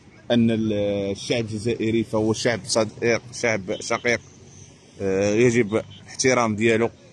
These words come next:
لكن، آه، يعني، شتانة ما بين السي-، السياستين، يعني، السياسة الرشيدة لصاحب الجلالة الملك محمد السادس، ودائما، يعني، كيدعي أننا نحترموا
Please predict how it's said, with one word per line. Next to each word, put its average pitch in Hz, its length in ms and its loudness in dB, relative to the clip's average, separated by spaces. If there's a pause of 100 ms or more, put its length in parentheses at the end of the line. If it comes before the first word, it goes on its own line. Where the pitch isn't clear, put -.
(400)
لكن، 120 520 2
آه، 104 580 0
يعني، 110 340 0 (460)
شتانة 127 580 -2 (180)
ما 120 120 -4
بين 113 360 -2
السي-، - 320 -4 (160)
السياستين، 120 760 2 (800)
يعني، 98 120 -2
السياسة 113 680 2 (120)
الرشيدة 110 600 0
لصاحب 110 480 -2 (100)
الجلالة 107 580 2 (100)
الملك 110 560 -2
محمد 110 260 -2
السادس، 110 520 -2 (320)
ودائما، 127 580 4
يعني، 120 440 4 (220)
كيدعي 123 520 2 (1000)
أننا 127 200 4
نحترموا 127 640 0